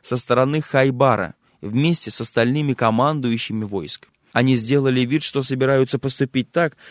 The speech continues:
чтобы вселить страх в сердца арабов-бедуинов. Абу Бакр, да будет доволен им Аллах, велел Халиду первым делом идти к Туляйхе,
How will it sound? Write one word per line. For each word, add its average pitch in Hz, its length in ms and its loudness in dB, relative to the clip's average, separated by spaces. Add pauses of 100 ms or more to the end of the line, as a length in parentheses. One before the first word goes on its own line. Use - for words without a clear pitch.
(100)
чтобы 143 380 0
вселить 147 380 2
страх 151 360 2
в - 80 -10
сердца 135 400 0
арабов-бедуинов. 113 1160 0 (440)
Абу 110 260 4
Бакр, 117 380 0
да 101 120 0
будет 98 280 -4
доволен 98 380 -2
им 104 260 -4
Аллах, 98 360 -4 (320)
велел 123 340 6
Халиду 151 500 2
первым 147 460 0
делом 143 400 0
идти 127 280 -2
к - 100 -18
Туляйхе, 123 580 2